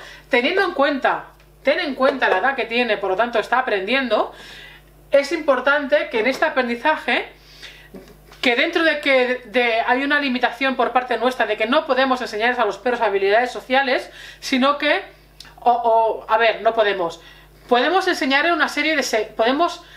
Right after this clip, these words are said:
recordarles una serie de señales en el caso de que las tengan inhibidas, pero no es el caso. Eso serían casos de agresividad, etcétera.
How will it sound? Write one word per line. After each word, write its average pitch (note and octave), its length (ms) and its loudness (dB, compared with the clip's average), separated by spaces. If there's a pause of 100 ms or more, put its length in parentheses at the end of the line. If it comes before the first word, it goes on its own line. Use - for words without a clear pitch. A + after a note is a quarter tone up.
(140)
recordarles C4 800 2
una C4+ 140 2
serie C#4 200 -2
de C4 80 0
señales B3 540 -2
en C4+ 80 -2
el A3 80 -2
caso B3 220 -2
de C#4 80 -2
que B3 80 0
las G#3 100 -2
tengan B3 220 -2
inhibidas, F#3 640 -2
pero A#3+ 260 2 (300)
no A3 80 0
es A#3+ 100 0
el C4+ 140 -2
caso. - 420 -2 (220)
Eso A3+ 120 -10
serían A3 340 2
casos C#4 420 -2 (380)
de G3 100 -2
agresividad, G3+ 580 2
etcétera. F3 540 0